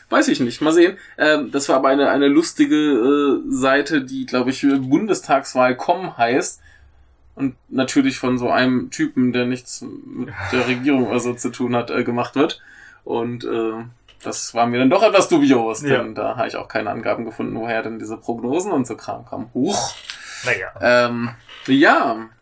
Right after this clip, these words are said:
Speaker 1: bevor wir so richtig anfangen, knister ich hier noch mal ein bisschen,
Speaker 2: Mhm.
Speaker 1: äh, mit dem guten Jaffa Cake. Ich hab schon, der liegt ja hier schon ein paar Tage.
Speaker 2: Das ist letzte Woche, ne? Nee, stimmt gar nicht, schon Donnerstag, Donnerstag.
Speaker 1: Als wir zuletzt aufnahmen. Und, äh, die ganze Zeit habe ich überlegt, ob die nicht mal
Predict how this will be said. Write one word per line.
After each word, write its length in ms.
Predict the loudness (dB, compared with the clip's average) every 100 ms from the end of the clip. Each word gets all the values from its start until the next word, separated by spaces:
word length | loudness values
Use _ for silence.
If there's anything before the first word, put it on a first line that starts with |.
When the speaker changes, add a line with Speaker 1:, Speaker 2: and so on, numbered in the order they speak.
| _ _
Speaker 1:
bevor 240 | -4 -2 0
wir 80 |
so 80 | 0
richtig 260 | 0 0 0
anfangen, 180 | 0 -2
knister 400 | -2 -4 -2 -2
ich 80 |
hier 100 | -2
noch 160 | -4 -2
mal 100 | 0
ein 100 | 0
bisschen, 280 | 0 0 -2 -4 -20 -14
Speaker 2:
Mhm. 340 | -10 -8 -8 -12 -16 -12 0
Speaker 1:
äh, 100 | 2
mit 160 | 4
dem 140 | 4 2
guten 280 | 2 4 4
Jaffa 420 | 4 0 2 2
Cake. 420 | 2 0 0 2
Ich 140 | -2 -2
hab 160 | -4 -6
schon, 500 | -2 0 0 -4 -14 -20 -20 -20 -8 0
der 80 |
liegt 180 | 0 2
ja 80 | 2
hier 140 | 4
schon 160 | 4 2
ein 40 |
paar 120 | 2 2
Tage. 360 | 2 2 0 -4 -8 -10 -10 _
Speaker 2:
Das 160 | -8
ist 140 | -4 -4
letzte 200 | -4 -4
Woche, 180 | -4 -4
ne? 60 | -8 -12
Nee, 160 | -2 -2
stimmt 160 | -2 -4
gar 120 | -4
nicht, 80 | -4
schon 140 | -8
Donnerstag, 440 | -4 -4 -2 -2 -2
Donnerstag. 460 | -4 -4 -6 -8 -2
Speaker 1:
Als 180 | 0 2
wir 80 | 2
zuletzt 320 | 2 0 0
aufnahmen. 380 | -2 2 0 0 -6 -2
Und, 260 | 2 4 4
äh, 140 | 0
die 80 | 2
ganze 180 | 0 0
Zeit 140 | 0
habe 80 | 0
ich 60 | 0
überlegt, 360 | 0 2 2 0
ob 120 | -2
die 80 | -2
nicht 200 | -2 0
mal 200 | 2 4